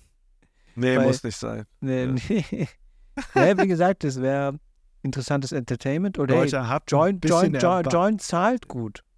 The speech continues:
Speaker 2: Wie ich
Speaker 1: Ja,
Speaker 2: so
Speaker 1: ja,
Speaker 2: gehört
Speaker 1: das
Speaker 2: hab.
Speaker 1: wär, ja, ja, aber deckt das denn auch meine Gesundheits-,
Speaker 2: <laughs>
Speaker 1: äh, Kosten?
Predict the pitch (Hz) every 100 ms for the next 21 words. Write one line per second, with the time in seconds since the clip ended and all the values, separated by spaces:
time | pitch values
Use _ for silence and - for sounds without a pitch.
0 | _ _ _ - 123 135 151 156 - 110
1 | 180 185 175 180 185 175 185 156 156 156
2 | 156 127 143 - 120 147 151 156 170 185
3 | 160 170 160 156 156 151 143 135 123 175
4 | 214 254 196 190 - 123 175 180 190 190
5 | 190 190 196 190 170 170 175 202 - -
6 | 220